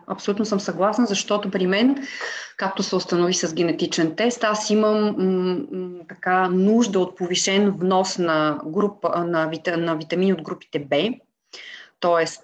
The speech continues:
бетата на мен категорично са ми, а, нещо, което аз трябва да добавям, да суплементирам. Така че аз, ако изключа, например, тотално въглехидратите, а, бих казала, че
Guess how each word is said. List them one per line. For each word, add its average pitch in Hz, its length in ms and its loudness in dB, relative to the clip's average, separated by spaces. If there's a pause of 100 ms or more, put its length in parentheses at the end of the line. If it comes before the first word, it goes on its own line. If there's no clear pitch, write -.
бетата 196 440 -2
на 180 120 2
мен 190 240 4
категорично 180 640 0
са - 200 -2
ми, 143 520 2
а, 151 240 -4
нещо, 170 340 -2
което 170 240 -2
аз 170 140 -4
трябва 185 220 -2
да 170 140 -2
добавям, 180 500 0
да 190 60 -4
суплементирам. 151 1000 -2
Така 202 260 -2
че 208 80 -2
аз, 202 160 0
ако 214 160 -6
изключа, 196 400 0
например, 165 440 0 (400)
тотално 185 400 2
въглехидратите, 165 1120 0
а, 180 440 -4
бих 165 200 -10
казала, 170 440 -2
че 185 300 -2